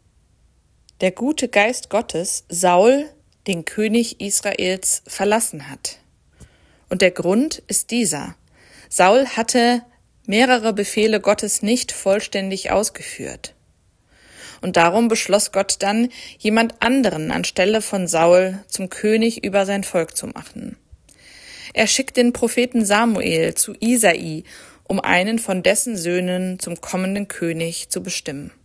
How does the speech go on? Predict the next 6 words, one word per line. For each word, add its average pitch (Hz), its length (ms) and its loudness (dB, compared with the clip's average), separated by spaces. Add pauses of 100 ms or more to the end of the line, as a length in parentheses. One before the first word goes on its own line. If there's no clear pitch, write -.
(1040)
Und 202 140 -2
so 240 340 2
wurde 233 240 4
der 190 440 0
noch 202 240 -2
junge, 247 520 0